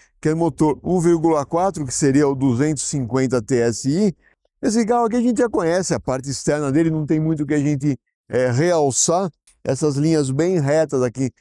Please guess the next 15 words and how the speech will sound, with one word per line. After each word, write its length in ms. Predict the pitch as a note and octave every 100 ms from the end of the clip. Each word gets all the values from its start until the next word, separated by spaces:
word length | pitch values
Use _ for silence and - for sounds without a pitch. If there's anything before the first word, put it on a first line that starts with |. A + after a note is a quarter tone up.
| _ -
na 220 | B2+ C#3+
dianteira, 640 | C#3 B2 G#2 D3+ E3+ D#3
que 120 | C3
se 160 | - D3+ _ -
combinam 600 | D#3 C3+ A2+ D3+ F#3 E3+
com 160 | C#3+ D3
a 100 | C#3+
traseira, 680 | C#3+ G#2+ F#2 B2 E3 D3+ A2+ _ _ -
com 180 | E3 D#3
a 80 | C#3+
lateral, 640 | D#3 D3+ B2+ A2+ C#3 D#3
ou 80 | C#3
seja, 300 | C#3+ C#3 A#2+ _ _
ele 260 | - E3 E3
tem 400 | - F#3 F#3